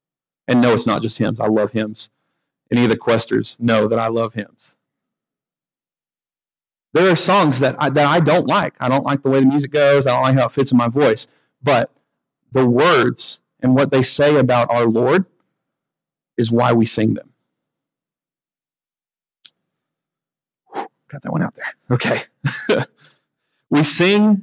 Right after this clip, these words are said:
those songs and continue to do so because our first priority as worshipers is to sing songs that remind us of who God is,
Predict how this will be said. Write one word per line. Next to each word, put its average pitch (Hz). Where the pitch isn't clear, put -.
those 165
songs 139
and 131
continue 165
to 170
do 127
so 110
because 120
our 139
first 160
priority 131
as 117
worshipers -
is 131
to 131
sing 156
songs 123
that 120
remind 120
us 127
of 117
who 147
God 123
is, -